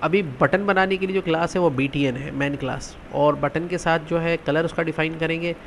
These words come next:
तो हम primary, अ, बल्कि हमने color green use किया है, तो success use कर लेते हैं, primary use कर लेते हैं, मतलब primary, success, info, warning, danger,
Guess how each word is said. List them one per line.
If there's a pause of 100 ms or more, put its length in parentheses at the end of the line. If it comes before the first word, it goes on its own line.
(300)
तो
हम
primary, (160)
अ,
बल्कि
हमने
color
green
use
किया
है,
तो
success
use
कर
लेते
हैं,
primary
use
कर
लेते
हैं, (400)
मतलब
primary,
success,
info,
warning,
danger,